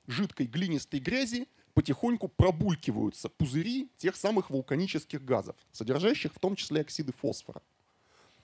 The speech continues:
И фосфор там получается в растворимой форме, доступный очень легко для живых клеток. То есть по фосфору тоже получается, что колыбель жизни надо искать в районе грязевых котлов.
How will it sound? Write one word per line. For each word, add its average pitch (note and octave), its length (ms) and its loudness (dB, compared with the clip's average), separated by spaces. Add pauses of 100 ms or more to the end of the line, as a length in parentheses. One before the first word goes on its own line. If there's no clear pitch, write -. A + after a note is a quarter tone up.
(340)
И C4+ 120 6
фосфор - 380 4
там A3+ 220 4
получается F3+ 580 4
в B2+ 60 -2
растворимой D#3+ 580 2
форме, A3+ 640 2
доступный D#3+ 920 4
очень F#3 400 2
легко D3 420 2 (160)
для F3 400 4 (600)
живых B2+ 320 4
клеток. - 420 0 (3000)
То E3 100 8
есть - 280 4 (880)
по E3 100 8
фосфору A#3 480 2
тоже A#3 280 2
получается, F3+ 680 0
что D#3 200 -2
колыбель D3 460 4
жизни F#3+ 320 0
надо F3 240 2
искать - 280 0
в - 60 2
районе E3+ 220 4
грязевых A#2+ 420 0
котлов. A2+ 400 -2